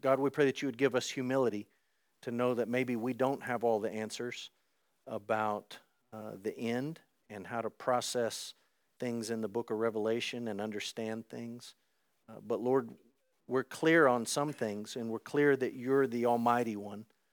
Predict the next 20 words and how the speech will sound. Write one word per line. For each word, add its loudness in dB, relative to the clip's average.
uh, -14
that -8
you -4
have 0
all 6
power, -6
and -6
we're -4
clear 0
that -2
there -2
will 0
be 2
a 6
day 4
when 0
you -2
judge 2
your 0
enemies -6